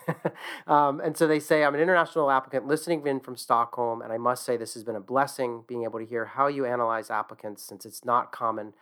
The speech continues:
for us to study M B As in the Nordic countries, so I've been rather lost in seeing the school's point of view. Kudos for bringing up all different types of profiles and thoughtfully commenting on them whilst providing other tips along the way. You're both stars. Keep it going. One thing I was rather unsure of about, though,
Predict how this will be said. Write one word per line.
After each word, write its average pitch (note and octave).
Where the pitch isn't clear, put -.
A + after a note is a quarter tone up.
for B2+
us A#2+
to -
study A2+
M G#2+
B A#2
As C#3+
in C3
the C3
Nordic F3+
countries, A#2
so -
I've B2+
been B2+
rather A2+
lost G#2+
in G2+
seeing G2+
the A2+
school's F3+
point G#2+
of G2
view. -
Kudos F#3+
for -
bringing C#3+
up B2+
all D#3+
different D#3+
types C#3
of -
profiles E3
and B2
thoughtfully C3+
commenting B2
on A2+
them A2+
whilst A2
providing A2
other C3+
tips -
along A2+
the A2+
way. C3
You're C3+
both F3
stars. C3+
Keep D3
it C3
going. A2
One G3
thing C#4+
I A3+
was D#3
rather G3
unsure F3+
of B2
about, A2
though, G2+